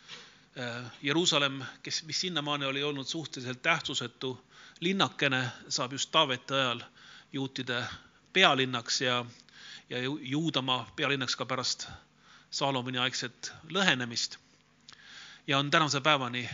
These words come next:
ju üks tähtsamaid ja olulisemaid linnu üldse maailma usundites. On hämmastav see, et, et Jeruusalemm on püha linn kolme suure maailma religiooni jaoks. Noh, loomulikult meie kui kristlaste jaoks on ta oluline,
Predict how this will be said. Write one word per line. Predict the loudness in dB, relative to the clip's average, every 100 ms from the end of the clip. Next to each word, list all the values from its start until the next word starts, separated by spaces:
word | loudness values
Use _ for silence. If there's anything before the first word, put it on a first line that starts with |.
| -6
ju | -4 -4 -4
üks | -2 -2 -4 -8 -16 -20 -6 2
tähtsamaid | 4 6 4 2 -2 -4 -4
ja | -4 -6 -10
olulisemaid | -6 -2 -2 -2 -4 -6 -4
linnu | -4 -4 -4 -4
üldse | -2 -4 -4 -8 -16 -20 -20 -8
maailma | -2 0 0 -2
usundites. | -2 -2 -6 -12 -10 -8 -8 -10 -20 _ _ -20 -20 -20 -12 0
On | 4
hämmastav | 4 4 2 2
see, | 2
et, | 0
et | -4 -2
Jeruusalemm | 0 2 4 2 2
on | -4 -2
püha | 0 2 2
linn | 0 -2 -8 -12 -20 -8
kolme | 2 4 4 2 -4 -4
suure | -2 0 2 0
maailma | 2 2 2
religiooni | 0 0 2 0 0 -2
jaoks. | -4 -6 -6 -6 -6 -12 _ _ -20 -20 -20 -14 -6
Noh, | -2
loomulikult | 0 0 0 -2 -6
meie | -2 -2 -2
kui | 0
kristlaste | 0 0 -2 -2
jaoks | -2 -2
on | -2
ta | 0
oluline, | 0 0 -2 -4